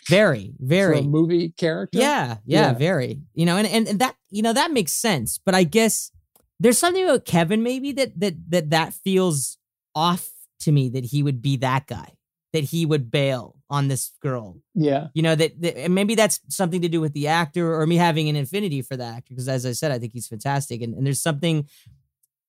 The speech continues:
Speaker 1: humble and kind about him. So he doesn't feel like the guy that, that would just bail on this person who's in this terrible way. But you're right. It's not, it's not unreasonable. It's not illogical.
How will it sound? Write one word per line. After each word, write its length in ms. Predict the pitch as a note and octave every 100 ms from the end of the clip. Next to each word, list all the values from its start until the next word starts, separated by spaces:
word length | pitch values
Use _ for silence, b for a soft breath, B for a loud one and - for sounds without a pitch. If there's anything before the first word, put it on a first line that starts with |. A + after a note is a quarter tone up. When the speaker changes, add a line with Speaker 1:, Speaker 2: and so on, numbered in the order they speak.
| -
Speaker 1:
humble 520 | - A#3+ B3 D#3+ C#3+
and 200 | C#3 C#3+
kind 360 | - G3+ A3
about 260 | F3+ C#3 B2+
him. 140 | C3
So 140 | A#2+ F3+
he 60 |
doesn't 280 | G#3 B3+ C4+
feel 240 | G3 A3+ A#3+
like 200 | G#3 D#3+
the 100 | D3+
guy 200 | D3 C#3+
that, 460 | D3 C3+ F#3+ E3+ D#3
that 140 | E3+
would 220 | D#3 F3
just 280 | D3 E3+ -
bail 280 | D#3 E3 F3
on 140 | D3 D3
this 140 | C#3
person 540 | - D#3+ D3 C3+ C3 B2+ _ _
who's 160 | D3+ C#3+
in 80 | D3+
this 160 | D3
terrible 420 | - C3 B2+ B2 C3
way. 240 | G3 F#2+
But 140 | B2+
you're 140 | F#3 A#3+
right. 200 | D4 D3+
It's 160 | C#3+ -
not, 220 | A3 -
it's 180 | D3 -
not 200 | F#3 D3+
unreasonable. 720 | C3+ C3+ E3+ E3+ F#3+ F#3+ F#3
It's 180 | D3 -
not 160 | C#3+
illogical. 960 | A#2 A#2+ D3+ D#3+ E3 C#3+ D#3+ D3+ D3+